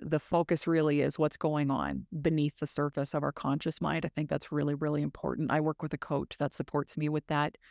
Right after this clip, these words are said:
still today, um, because as I achieve new levels in my business, there's blocks there that I don't even realize exist, that my conscious brain is saying, "This is as far as you go, Sarah." And my, 'cause there's something subconsciously about, you know, what I feel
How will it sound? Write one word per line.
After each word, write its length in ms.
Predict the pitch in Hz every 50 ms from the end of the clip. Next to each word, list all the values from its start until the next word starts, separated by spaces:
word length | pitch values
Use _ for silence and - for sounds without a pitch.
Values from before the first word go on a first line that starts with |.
| - - - _
still 360 | - - - - 151 151 151 -
today, 680 | - - 165 139 - 143 139 143 147 151 160 185 175 - _ -
um, 400 | 151 139 135 139 139 139 139 139
because 360 | - 160 - - 147 143 - - - - - - _ -
as 120 | 151 -
I 60 | 147
achieve 400 | 147 151 143 - - 170 160 151
new 120 | 170 160 151
levels 340 | 151 147 151 151 151 147
in 80 | 147 151
my 140 | 151 143 143
business, 320 | - 156 160 - 147 143
there's 200 | - 151 156 147
blocks 400 | 143 139 139 135 156 - - -
there 360 | - 139 135 139 156 151 156 170
that 160 | 170 160 151
I 100 | 151 151
don't 160 | 151 147 151
even 220 | 151 147 147 143 151
realize 480 | 160 156 139 156 156 156 151 143 -
exist, 580 | 139 - - 165 185 180 165 185 - - - - - _ - - _ _ _ _
that 320 | 165 160 147 135 135 135 - -
my 220 | 170 165 160 151
conscious 420 | - - - 165 185 - - 151 -
brain 200 | - 151 139 135
is 80 | 139 -
saying, 220 | - 135 131 139
"This 120 | 160 160 -
is 120 | 156 151
as 80 | 139 139
far 200 | - 143 139 143
as 120 | 143 139
you 80 | 143 139
go, 240 | 123 139 147 156 147
Sarah." 460 | 143 - 143 131 120 123 127 127 123 -
And 180 | 143 - 143
my, 220 | 143 139 131 127 - - _ _ _ _ _ _
'cause 220 | - 175 156 156 139 - _ _
there's 160 | 180 170 156
something 320 | - 175 165 - 160 147 139
subconsciously 1080 | - - 160 - - - - 175 214 220 - - 165 - - 135 127 131 135 135 139 - _ _ - _ _ _ _ _ _
about, 360 | - 151 151 143 139 139 -
you 60 | - 160
know, 120 | 156 147
what 180 | 147 147 151 139
I 60 | 135
feel 360 | 135 - - 156 156 151 143